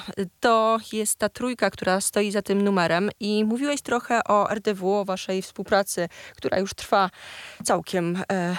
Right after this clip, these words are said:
długo. A jak to było z Flamingo Cartel? Bo mówiłeś, że producenci, kilka minut temu mówiłeś o producentach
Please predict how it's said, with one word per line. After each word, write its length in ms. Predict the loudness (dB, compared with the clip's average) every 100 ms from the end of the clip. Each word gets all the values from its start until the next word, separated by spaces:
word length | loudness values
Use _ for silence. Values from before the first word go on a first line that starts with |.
| -2
długo. 540 | 0 0 2 4 2 0 -12 0
A 40 |
jak 140 | 0 0
to 100 | -4
było 300 | 0 0 2
z 180 | -2 0 -2 -2 -6
Flamingo 560 | 0 0 2 0 2 2
Cartel? 440 | 2 -2 2 0
Bo 100 | 0
mówiłeś, 580 | -2 0 0 2 0 -4 -4
że 480 | 0 2 2 0 -2 -8 -20 -8 -8 _
producenci, 1080 | 2 2 2 2 2 2 0 -2 0 0 -2 -6 -6
kilka 240 | -4 0
minut 180 | 2 2
temu 220 | 0 0
mówiłeś 300 | 0 -2 -2
o 120 | -2 -2
producentach 300 | 2 0